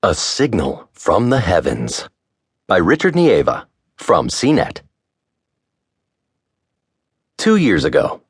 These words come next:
Pope Francis called the internet a gift from God.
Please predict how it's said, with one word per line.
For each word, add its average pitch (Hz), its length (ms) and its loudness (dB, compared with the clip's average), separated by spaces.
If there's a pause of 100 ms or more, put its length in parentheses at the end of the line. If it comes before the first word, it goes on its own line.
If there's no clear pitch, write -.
(160)
Pope 214 240 -2
Francis 113 540 -2
called 98 280 -2
the - 120 -2
internet 113 500 -2 (340)
a 101 80 -4
gift 160 380 -4
from 110 260 -4
God. 95 540 -2